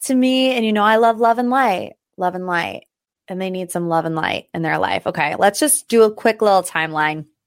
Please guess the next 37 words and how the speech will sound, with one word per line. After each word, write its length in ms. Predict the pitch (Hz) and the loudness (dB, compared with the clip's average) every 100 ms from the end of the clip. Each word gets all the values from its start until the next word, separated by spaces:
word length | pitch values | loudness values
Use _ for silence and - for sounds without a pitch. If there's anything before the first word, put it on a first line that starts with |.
| _ _ - | _ _ -4
They 180 | 247 240 | 2 4
met 600 | 240 226 196 220 269 - - - - - | 4 2 2 0 -2 -10 -12 -20 -20 -6
in 140 | 285 277 | -2 0
twenty 320 | 254 233 240 | 0 0 0
twenty 580 | 240 185 175 165 175 185 _ _ | -2 -4 -2 -2 -4 -6 _ _
while 160 | - 190 | 0 0
filming 400 | 208 196 208 220 | 2 0 0 0
a 40 | |
movie, 340 | 196 175 180 175 | 0 0 2 2
and 160 | 185 | 2
then 100 | 185 | -2
they 80 | 190 | -4
started 380 | 180 196 202 180 | -2 0 0 -2
dating 460 | 185 180 180 175 | -4 0 0 0
that 200 | 180 165 | -2 -2
summer 560 | - 180 180 208 247 269 | 0 0 0 2 4 4
and 160 | - 196 | 2 -2
then 100 | 185 | 0
got 160 | 185 | 0
engaged 540 | 190 170 175 175 170 180 | -2 -4 -2 -2 -4 -6
in 140 | 180 | -4
January 540 | 175 170 170 170 165 | -2 -2 0 2 2
of 120 | 170 170 | 0 -2
twenty 240 | 165 160 | -8 -8
twenty-two. 920 | - 160 160 - 240 240 233 226 214 220 - - - | -8 -10 -10 -2 4 6 6 6 4 0 -12 -20 -6
Um, 760 | 196 185 180 180 180 180 180 - - - _ _ _ | 0 2 2 2 0 -6 -8 -12 -20 -20 _ _ _
rumors 360 | 220 277 403 - | 2 4 2 -4
started 480 | - 214 196 196 190 | 0 2 2 0 -2
this 220 | 185 - | -4 -4
weekend, 260 | 160 - | -6 -6
right? 300 | 185 170 165 | -2 0 0
Megan 240 | 190 190 208 | 2 0 2
Fox 320 | 208 202 - | 2 2 0
gets 200 | 233 226 | -2 2
on 120 | 254 | 2
her 80 | 247 | 2
Instagram. 840 | 196 - 190 190 185 180 180 180 | 0 -4 -2 2 4 4 2 0